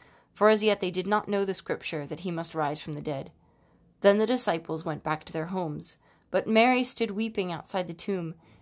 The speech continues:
and as she wept, she stood, she stooped to look into the tomb,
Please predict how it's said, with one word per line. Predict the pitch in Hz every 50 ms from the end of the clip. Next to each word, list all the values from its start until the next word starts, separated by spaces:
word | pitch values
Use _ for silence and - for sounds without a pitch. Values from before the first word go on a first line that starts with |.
| -
and | - - 190
as | 196 202 226
she | - - 247 240
wept, | 226 202 190 170 147 - -
she | - - - 190 190
stood, | 180 - - - 202 196 185 - - -
she | - - 196
stooped | 190 - - - 220 - - - -
to | - -
look | 185 180 180 - -
into | 180 170 165 - 160
the | 170
tomb, | 165 - - 185 170 156 151 165